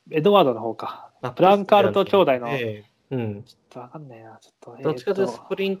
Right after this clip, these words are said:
Speaker 2: ター寄りにかなり近い感じですね。
Speaker 1: なるほど。
Speaker 2: バプティストはどっちかというとパンチャー寄りなんですけども、
Speaker 1: うんうんうん。
Speaker 2: エ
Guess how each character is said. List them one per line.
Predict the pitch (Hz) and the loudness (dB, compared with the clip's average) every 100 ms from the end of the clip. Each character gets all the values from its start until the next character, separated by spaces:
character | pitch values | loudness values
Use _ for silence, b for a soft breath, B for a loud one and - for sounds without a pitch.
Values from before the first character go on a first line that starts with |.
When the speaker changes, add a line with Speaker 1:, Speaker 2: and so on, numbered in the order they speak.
| _ | _
Speaker 2:
タ | 190 185 | -2 0
ー | 180 | 0
寄 | 175 | 0
り | 165 | -2
に | 170 | -6
か | 165 156 | -2 -2
な | 110 | -2
り | |
近 | - - 104 | -10 -6 -6
い | |
感 | - 104 98 | -6 -16 -18
じ | - | -16
で | 113 | -16
す | - | -8
ね。 | 135 | -4
Speaker 1:
な | 127 | -2
る | |
ほ | |
ど。 | 127 | -2
Speaker 2:
バ | 117 | -6
プ | - - | -8 -18
テ | |
ィ | 180 | -20
ス | - _ | -20 _
ト | 180 175 | 2 4
は | 185 196 175 | 6 6 6
ど | 135 | 4
っ | |
ち | - | 0
か | 131 | -2
と | |
い | |
う | |
と | 127 | -2
パ | - | -2
ン | 117 | -4
チ | 113 117 | -2 -2
ャ | |
ー | 113 | -2
寄 | 107 | 0
り | |
な | 107 | -2
ん | 104 | -4
で | 98 | -8
す | 98 | -12
け | - | -4
ど | 131 | 0
も、 | 151 139 | 2 2
Speaker 1:
う | |
ん | 120 | -2
う | |
ん | |
う | |
ん。 | |
Speaker 2:
エ | 120 | -14